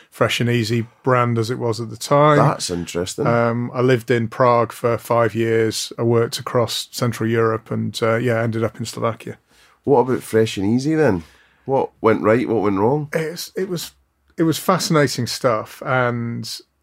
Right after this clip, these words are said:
Speaker 1: you look at the, the model of putting that together, the
Speaker 2: Mm.
Speaker 1: work that went into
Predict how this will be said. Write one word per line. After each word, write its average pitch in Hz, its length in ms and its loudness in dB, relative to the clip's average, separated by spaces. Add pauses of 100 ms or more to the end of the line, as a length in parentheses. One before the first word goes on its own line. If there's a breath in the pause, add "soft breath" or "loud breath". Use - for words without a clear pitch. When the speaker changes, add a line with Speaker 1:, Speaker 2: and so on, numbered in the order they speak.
(220)
Speaker 1:
you 151 100 0
look 185 300 2
at 151 140 -2
the, 135 260 2
the 123 100 -2
model 127 400 4
of 113 140 -2
putting 117 300 0
that 117 180 -8
together, 110 480 -2
the 110 120 -6
Speaker 2:
Mm. 120 100 2
Speaker 1:
work 147 320 4
that 139 140 -4
went 113 360 -2
into 120 840 -6